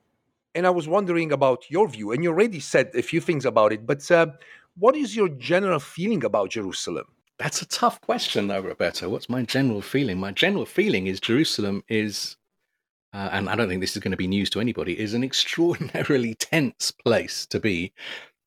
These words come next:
Speaker 2: Um, all these different communities and all the different, um,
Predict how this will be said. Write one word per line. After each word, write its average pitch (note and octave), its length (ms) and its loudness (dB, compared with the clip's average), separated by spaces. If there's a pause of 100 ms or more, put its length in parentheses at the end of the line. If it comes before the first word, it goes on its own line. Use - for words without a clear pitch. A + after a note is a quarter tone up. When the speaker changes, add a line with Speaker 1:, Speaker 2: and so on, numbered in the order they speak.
(140)
Speaker 2:
Um, G#2 480 -2 (320)
all D#3 260 0
these A#2+ 240 -4
different - 380 0
communities A2 580 0
and F#2+ 120 -4
all C3 180 2
the A2+ 100 -4
different, - 640 -2 (600)
um, F#2 540 -4